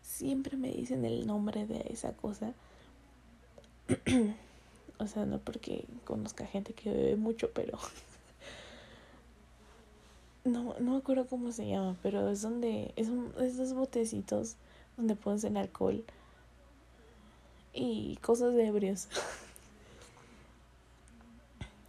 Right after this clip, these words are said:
Y se va casual. Y ya pasan los problemas de que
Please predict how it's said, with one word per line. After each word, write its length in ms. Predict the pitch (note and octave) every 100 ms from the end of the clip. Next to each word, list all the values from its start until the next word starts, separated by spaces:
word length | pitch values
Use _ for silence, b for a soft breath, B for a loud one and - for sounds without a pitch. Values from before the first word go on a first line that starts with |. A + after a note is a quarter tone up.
| - -
Y 140 | A3
se 80 | G#3
va 160 | G#3 G#3
casual. 380 | A3+ A3 G#3 G3+ B B B B B -
Y 100 | -
ya 180 | C4+ B3+
pasan 260 | - A3 A3
los 140 | G#3+
problemas 500 | - G#3+ G#3 G#3 G#3+
de 540 | G#3+ G#3 G3+ G3+ G3+ G3+ B B B - A#3+ -
que 380 | A#3+ G#3+ G3